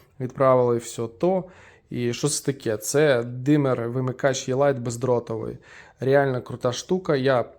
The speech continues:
коли замовляв, я навіть ще не знав, що він мені підійде. Замовив на авось, бо, а, ціна невелика, і думаю, ну, а вдруг підійде, не підійде, то розіграю чи щось таке. В общем, підійшов.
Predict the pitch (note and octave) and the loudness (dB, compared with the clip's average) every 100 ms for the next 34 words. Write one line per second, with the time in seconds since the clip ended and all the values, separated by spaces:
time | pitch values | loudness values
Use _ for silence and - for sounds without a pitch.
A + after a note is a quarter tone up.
0 | - C3 C3+ B2+ A#2+ B2 A#2+ B2 B2 A2 | -10 -2 0 0 -2 -4 -4 0 0 -2
1 | B2+ B2 B2+ B2 A#2+ - B2 A#2+ A#2+ B2+ | -6 -4 -2 -2 -4 -8 -8 -6 -6 -4
2 | A#2 A2 - A#2+ A#2 A#2+ A#2+ A#2 B2 G3 | -4 -4 -6 -6 -4 -6 -6 -8 -4 -4
3 | D#3 C#3 B2 A#2 B2+ B2 A#2 - A#2 B2+ | 0 -2 -2 -6 -4 -2 -4 -6 -6 -2
4 | F3 D#3 B2 A#2 A2+ A2+ - - - _ | -2 -2 -4 -6 -6 -8 -14 -20 -20 _
5 | - - - C#3 F3+ F3+ D3 D3 C#3+ B2 | -12 -10 -8 -4 0 2 4 2 2 -4
6 | A#2 A#2+ B2 A#2+ A#2 D#3 C#3 A2+ A#2 B2+ | -6 -6 -4 -4 -4 -4 -4 -6 -6 -2
7 | D3 C#3 - C3 D3 A#2+ A2+ - A#2+ C3+ | -2 -4 -8 -2 -2 -2 -8 -10 -6 -6
8 | A#2+ A2 A#2 A#2+ - A#2+ A#2 A#2+ D3 D3+ | -6 -10 -10 -10 -10 -8 -6 -4 0 2
9 | A#2+ A2 - A#2 - A#2 - A2+ G#2+ - | 2 -2 -10 -16 -14 -12 -12 -12 -12 -14
10 | - - - - - - D3 D#3+ C#3 C3+ | -20 -20 -20 -20 -18 -8 -4 -2 -4 -2
11 | D3 - B2+ G#2+ - | -2 0 -2 -2 -4